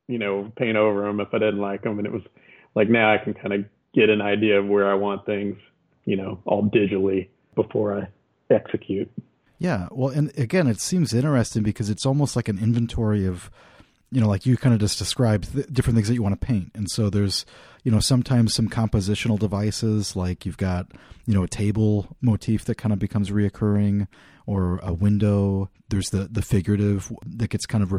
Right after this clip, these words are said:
Speaker 2: you know, changed and put in a different context. So it's interesting. It's almost like a, a grocery list, you know?
Speaker 1: Yeah, yeah. And, and, and there's a reason behind that. Um, and that's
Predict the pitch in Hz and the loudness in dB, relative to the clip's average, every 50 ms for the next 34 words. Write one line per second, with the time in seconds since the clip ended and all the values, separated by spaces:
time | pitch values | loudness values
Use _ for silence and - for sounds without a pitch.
0 | - - 135 117 90 87 87 - - - 113 101 98 95 - - 95 - - 104 | -4 -4 -4 -4 -2 -2 -4 -4 -4 -4 -2 -2 -2 -2 -4 -6 -8 -6 -4 -4
1 | 98 95 90 98 92 - - - - - 98 95 92 - - 98 98 - - - | -4 -4 -4 -4 -4 -2 -4 -4 -2 -4 -4 -4 -4 -4 -4 -6 -6 -6 -8 -12
2 | - - _ - - - - - - - _ _ _ _ - - - 117 104 98 | -14 -16 _ -20 -20 -20 -20 -20 -20 -20 _ _ _ _ -6 -2 2 2 2 2
3 | 95 - - - - - _ _ - 117 - - 165 170 180 151 117 101 - - | 2 0 -4 -12 -20 -20 _ _ -6 -2 2 4 4 4 6 4 4 2 0 0
4 | 113 101 101 95 - 139 131 135 123 - 147 117 107 95 98 - - - 107 98 | -2 -2 -2 0 2 2 4 4 4 4 4 4 4 2 0 -2 -4 -4 -2 0
5 | 95 92 101 - - - 135 139 170 - - 113 98 90 92 87 - - - 95 | 0 -2 -4 -6 -4 0 2 2 4 4 2 0 0 0 -2 -6 -6 -6 -6 -4
6 | 90 92 - - _ - - - - - _ _ _ _ _ _ _ _ - 175 | -4 -4 -4 -6 _ -16 -20 -20 -20 -20 _ _ _ _ _ _ _ _ 4 6
7 | 185 165 131 120 - - _ - 156 147 139 135 127 - - - 165 170 175 175 | 6 6 4 2 -2 -4 _ 2 4 4 4 4 2 -4 -6 -2 0 0 0 0
8 | - 202 202 175 180 190 190 196 196 190 185 180 165 175 208 214 180 170 151 139 | 0 0 0 0 2 4 6 6 6 6 6 6 6 6 6 6 4 2 0 0
9 | 123 110 123 147 143 135 123 95 98 101 - - 143 135 123 120 117 117 - - | -2 -2 -4 -4 -4 -4 -6 -8 -10 -12 -10 -8 -6 -6 -6 -6 -8 -10 -10 -8
10 | 127 123 123 117 110 | -6 -4 -2 -4 -4